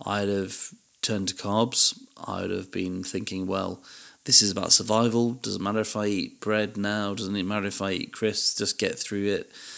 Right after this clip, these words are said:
And I've just had a bit of a shake-up and thought, "No, that can't happen," because I'm forty-two very soon, and I want to live to eighty-four as a healthy man and beyond. So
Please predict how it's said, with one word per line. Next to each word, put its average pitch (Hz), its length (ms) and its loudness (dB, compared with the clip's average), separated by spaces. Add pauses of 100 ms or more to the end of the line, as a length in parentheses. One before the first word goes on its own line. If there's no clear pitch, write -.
(220)
And 98 560 2
I've 95 120 -6
just 101 140 2
had 101 120 0
a 90 40 -4
bit 78 120 -2
of 78 60 -8
a 101 80 -12
shake-up 95 540 0
and 95 160 -4
thought, 104 300 -2
"No, 90 240 -4 (240)
that 90 180 -8
can't 98 180 -2
happen," 98 440 -8 (100)
because 98 460 0 (480)
I'm 104 120 -6
forty-two 120 600 4
very 98 180 -2
soon, 95 600 0 (100)
and 98 480 -6 (380)
I - 80 -4
want 110 120 0
to 107 60 0
live 107 160 2
to - 100 -4
eighty-four 95 560 2
as 87 100 0
a 95 60 -4
healthy 95 320 -2
man 90 460 -4
and 95 240 -8
beyond. 92 400 -4 (480)
So 95 460 2